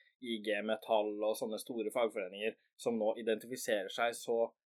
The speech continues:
så tett med, med de store bedriftene og deres, eh, profittinteresser, at, at, eh, at, <laughs> at man har kunnet slippe unna med, med, altså, den type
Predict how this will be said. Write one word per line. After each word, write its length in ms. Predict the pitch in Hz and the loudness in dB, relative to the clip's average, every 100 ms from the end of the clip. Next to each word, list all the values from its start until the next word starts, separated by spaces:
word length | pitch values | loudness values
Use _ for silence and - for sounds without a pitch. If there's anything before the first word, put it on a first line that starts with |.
| _ | _
så 380 | - - 139 165 | -18 2 6 6
tett 380 | - - - - | 6 2 2 -4
med, 320 | 123 117 120 120 | 0 2 4 2
med 220 | 120 117 | 2 2
de 80 | - | 0
store 380 | 156 123 104 107 110 107 107 104 101 107 | 0 0 2 2 4 2 2 0 -2 -2
bedriftene 560 | 117 110 - - 127 151 - _ _ | -4 -4 -8 0 2 2 0 _ _
og 100 | 120 | 2
deres, 320 | 123 113 107 - - | 6 6 4 -2 0
eh, 220 | 107 101 104 - | 2 4 0 -2
profittinteresser, 800 | 123 104 101 98 95 - 170 143 _ _ - | -8 -8 -8 -6 -2 2 4 2 _ _ -2
at, 380 | 104 - - - _ _ _ _ _ _ _ _ - - | -2 -2 -18 -18 _ _ _ _ _ _ _ _ -20 -4
at, 380 | 110 110 _ - | -2 -2 _ 0
eh, 380 | 113 107 104 104 | 2 2 0 -2
at, 300 | - - - 170 | -4 -6 0 2
<laughs> 160 | 139 160 | 4 2
at 100 | - | 4
man 100 | 135 | 4
har 140 | 135 - | 4 4
kunnet 180 | 123 | 2
slippe 380 | 120 151 139 147 | 4 4 6 6
unna 240 | 131 107 92 | 6 4 0
med, 220 | 107 110 - - _ - | 2 2 0 -12 _ 2
med, 320 | 113 110 107 | 6 6 6
altså, 180 | 113 120 | 4 4
den 240 | 117 117 113 | 6 4 4
type 280 | 123 120 | -2 0